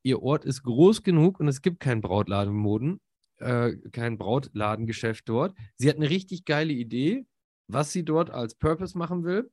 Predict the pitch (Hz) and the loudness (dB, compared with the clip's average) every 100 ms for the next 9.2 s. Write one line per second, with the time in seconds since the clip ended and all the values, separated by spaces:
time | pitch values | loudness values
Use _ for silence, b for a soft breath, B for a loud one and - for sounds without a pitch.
0 | _ _ 143 135 135 - - 123 131 156 | _ _ -2 -2 -2 -6 -6 -4 2 2
1 | 151 160 - 120 110 131 170 175 185 - | 2 -2 -2 -8 -4 -2 -4 -4 -6 -4
2 | 180 180 156 190 190 180 185 170 139 131 | -6 -4 -2 -2 -2 -8 -6 -4 -4 -2
3 | 196 - _ _ _ _ _ _ _ _ | -4 -6 _ _ _ _ _ _ _ _
4 | _ - 170 190 180 139 139 127 139 160 | _ -4 -2 0 -2 -2 -2 0 0 -2
5 | 143 135 117 110 - - 160 240 - - | -4 -4 -4 -6 -6 0 0 0 -8 -2
6 | 156 175 - - 110 - - - 104 80 | 0 0 -8 -8 -8 -8 -12 -6 -6 -6
7 | _ _ _ _ _ _ _ _ _ _ | _ _ _ _ _ _ _ _ _ _
8 | _ 131 131 151 147 143 170 190 170 143 | _ -6 0 0 2 2 0 0 2 4
9 | 117 - | 2 0